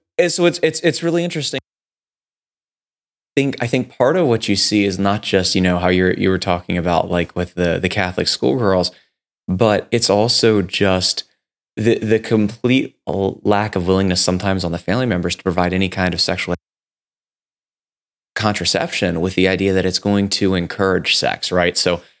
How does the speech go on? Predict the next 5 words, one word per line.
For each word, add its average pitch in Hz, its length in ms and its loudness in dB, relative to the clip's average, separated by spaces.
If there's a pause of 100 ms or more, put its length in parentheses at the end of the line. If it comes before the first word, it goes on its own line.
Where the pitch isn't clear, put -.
(200)
um, 110 100 2 (1800)
somebody 107 440 2
I 95 120 2
know 92 380 2 (2000)
who 110 80 4